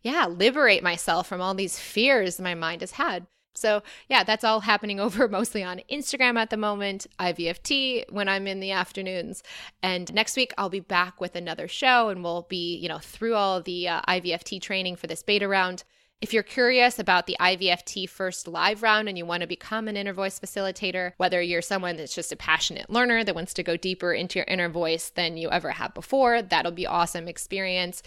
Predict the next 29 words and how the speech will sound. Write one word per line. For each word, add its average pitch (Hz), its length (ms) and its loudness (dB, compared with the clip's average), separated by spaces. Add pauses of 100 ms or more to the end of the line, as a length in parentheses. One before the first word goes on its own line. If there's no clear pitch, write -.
(260)
if - 140 -2
that's - 420 -2 (120)
a 185 60 -2
passion 170 460 2
for 175 140 -6
you, 170 380 -4
or 185 220 2
if 185 160 0
you 185 120 -2
want 170 160 -2
to 160 40 -2
use 170 220 -2
it 170 140 0
as 160 160 -4
a - 60 -4
coach 202 360 -2
in 175 80 -8
your 156 180 -6
other 254 280 4
business, 220 420 0
like 170 160 0
you're 160 140 -2
a - 40 -4
physio 196 600 4
or 160 200 2
you're 160 380 0
a 170 40 -6
nutritionist 190 760 -2
or - 160 -6